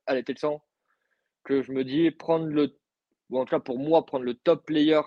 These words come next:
à un poste, c'est rarement dégueu. Donc, euh, donc voilà. Voilà pourquoi le choix de, de notre ami Treylon Burks d'Arkansas.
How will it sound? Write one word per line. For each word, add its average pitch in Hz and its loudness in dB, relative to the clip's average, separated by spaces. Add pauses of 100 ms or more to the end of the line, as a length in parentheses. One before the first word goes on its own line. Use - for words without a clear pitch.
(120)
à 123 -2
un 127 -2
poste, 156 0 (840)
c'est - -10
rarement 139 2
dégueu. 156 2 (560)
Donc, 117 -10
euh, 117 2
donc 120 -4
voilà. 110 0 (520)
Voilà 131 2
pourquoi 143 0
le 123 -2
choix 139 -2
de, 107 -4
de 110 -10
notre 123 -4
ami 139 -2
Treylon 123 -2
Burks 139 2
d'Arkansas. 120 -6